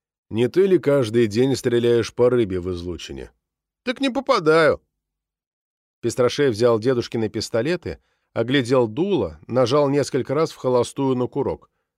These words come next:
«Хорошие пистолеты. А зачем тебе учиться стрелять?» Дедушка ответил: «Чтобы убить Цао Мэнцзю».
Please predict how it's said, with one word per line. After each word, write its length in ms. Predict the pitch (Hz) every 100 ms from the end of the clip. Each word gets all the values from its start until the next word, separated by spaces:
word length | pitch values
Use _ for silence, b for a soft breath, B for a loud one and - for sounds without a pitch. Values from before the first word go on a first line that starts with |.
| _ _ _ _ _ _ _
«Хорошие 560 | - 151 120 - 90 76
пистолеты. 720 | 73 - 85 76 76 67 62 _ _ _ _ _ _ _ _ _ -
А 120 | 107
зачем 380 | 123 131 180 165
тебе 260 | 160 156
учиться 440 | 147 - 147 - 127
стрелять?» 640 | - 131 117 78 - - _ _ _ _ _ _ _ _ _ _ _ -
Дедушка 520 | 113 135 110 - 127
ответил: 500 | 127 113 80 76 - _ _ _ _
«Чтобы 360 | - - 190 202
убить 380 | 190 208 - - _ -
Цао 280 | 196 175
Мэнцзю». 560 | 165 165 160 123 110